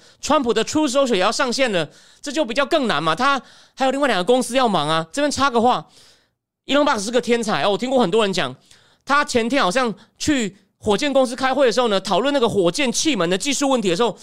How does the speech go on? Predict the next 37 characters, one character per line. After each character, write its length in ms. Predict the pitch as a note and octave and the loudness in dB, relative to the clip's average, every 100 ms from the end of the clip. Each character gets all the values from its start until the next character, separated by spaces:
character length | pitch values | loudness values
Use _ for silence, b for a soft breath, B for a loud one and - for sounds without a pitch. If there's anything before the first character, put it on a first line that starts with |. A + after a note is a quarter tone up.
| B B | B B
完 180 | A3 C4+ | -2 0
全 160 | C4 | -2
没 140 | A#3 C#4 | 0 0
有 80 | |
被 160 | C4+ C4 | 0 -2
Twitter 400 | B3 C#4+ C#4 A#3+ | -2 -4 0 0
的 80 | G3 | 0
事 100 | B3 | -2
情 160 | A3 | -4
分 220 | F#3+ A3+ A3 | -2 -2 -2
心 220 | A3 G#3+ | -2 -2
哦， 120 | D3+ - B B | -2 -6 B B
就 120 | B3+ | -4
跟 80 | C#4 | -2
他 60 | |
开 140 | C4 C4 | 0 2
会 160 | D4 | 2
的 60 | A3 | 2
人 80 | F#3 | 0
觉 80 | |
得 60 | G3 | 0
这 100 | A3 | 0
个 80 | A3 | 0
人 180 | F3 E3+ B B | 0 -2 B B
真 140 | C#4 | -2
的 80 | B3+ | -2
是 180 | - C4+ | -2 -2
一 20 | |
个 220 | G#3+ F3 B B _ | 0 -2 B B _
一 100 | - | -8
心 220 | C4 C4 C4+ | -4 -2 0
可 100 | B3 | 0
以 60 | |
多 240 | G3+ A#3+ A#3+ | 0 0 2
用， 220 | B3+ G3+ | 2 0
而 60 | |
且 240 | A3 F#3+ | 0 0